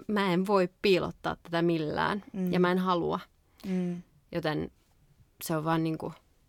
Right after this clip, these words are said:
Speaker 1: sitten
Speaker 2: Mm.
Speaker 1: löytänyt sen voiman siitä,
Speaker 2: Mm.
Speaker 1: että tää on mun.
Speaker 2: Kyllä.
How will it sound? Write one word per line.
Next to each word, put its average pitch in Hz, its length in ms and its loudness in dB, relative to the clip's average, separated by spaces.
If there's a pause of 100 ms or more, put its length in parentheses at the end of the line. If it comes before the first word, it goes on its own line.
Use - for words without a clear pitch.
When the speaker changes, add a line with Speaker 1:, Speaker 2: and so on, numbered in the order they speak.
(420)
Speaker 1:
sitten - 320 -12 (500)
Speaker 2:
Mm. 185 320 -8
Speaker 1:
löytänyt 165 380 -6
sen 190 300 -10 (1400)
voiman 170 340 -4
siitä, 190 300 -10 (400)
Speaker 2:
Mm. 185 320 -10
Speaker 1:
että 185 180 -6
tää 208 120 -2
on 170 80 0
mun. 175 260 -2 (520)
Speaker 2:
Kyllä. 190 300 -10